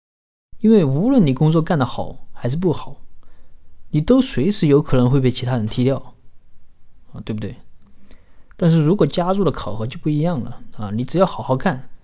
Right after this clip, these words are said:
就不会被踢掉。这是关于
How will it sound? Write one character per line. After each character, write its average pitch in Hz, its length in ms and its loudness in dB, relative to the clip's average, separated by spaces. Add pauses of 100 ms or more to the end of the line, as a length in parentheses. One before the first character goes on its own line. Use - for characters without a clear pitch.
(340)
就 139 180 4
不 131 120 -2
会 147 120 6
被 131 160 4
踢 - 140 -6
掉。 117 260 -6 (960)
这 160 120 4
是 143 300 8
关 143 280 8
于 113 380 4